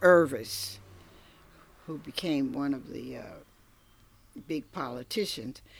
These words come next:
Dave took two buses of us up to Harrisburg to say to the superintendent of schools, "We've got to have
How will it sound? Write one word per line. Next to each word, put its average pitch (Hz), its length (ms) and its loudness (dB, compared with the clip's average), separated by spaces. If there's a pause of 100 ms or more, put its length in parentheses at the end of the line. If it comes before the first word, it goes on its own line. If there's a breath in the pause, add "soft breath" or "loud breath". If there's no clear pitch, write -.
(320 loud breath)
Dave 196 360 4
took - 240 -2 (840 loud breath)
two 339 220 8
buses 240 760 4 (1120 soft breath)
of 190 200 4
us 190 420 4
up 233 260 4
to 180 160 -2
Harrisburg 170 920 0 (1080 soft breath)
to 156 120 -4
say 196 320 6
to 208 180 -2
the 165 120 -6
superintendent 202 800 -4
of 180 140 -6
schools, - 880 -6 (320)
"We've 175 300 -2
got 156 240 -2
to 156 80 -10
have 139 280 -6